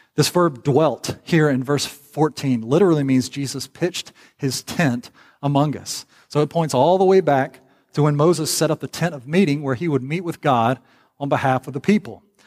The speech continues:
He set it up outside the camp because the people were afraid to encounter God. So Moses would go outside the camp to meet with God in that tent,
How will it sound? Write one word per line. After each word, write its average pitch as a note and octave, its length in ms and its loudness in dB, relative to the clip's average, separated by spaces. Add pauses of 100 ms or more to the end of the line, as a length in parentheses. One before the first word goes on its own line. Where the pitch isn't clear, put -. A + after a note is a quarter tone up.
(220)
He B2+ 180 -6
set E3 300 0
it D#3 100 2
up D3 100 0
outside D3+ 460 0
the C#3 80 -8
camp B2 280 -10
because C3 260 -6
the C3+ 80 -8
people F3 280 -4
were C#3+ 180 2
afraid F#3+ 380 2
to D3 120 -4
encounter B2+ 380 -2
God. G#2+ 300 -4 (480)
So B2+ 160 -8
Moses E3 340 0
would D#3 100 -6
go C#3+ 140 4
outside D#3+ 320 2
the E3+ 60 -2
camp C#3+ 300 0
to C#3 80 -8
meet C#3+ 180 -2
with C#3+ 220 -8
God C3 260 2
in C3 60 -2
that C3+ 200 -2
tent, B2+ 300 -4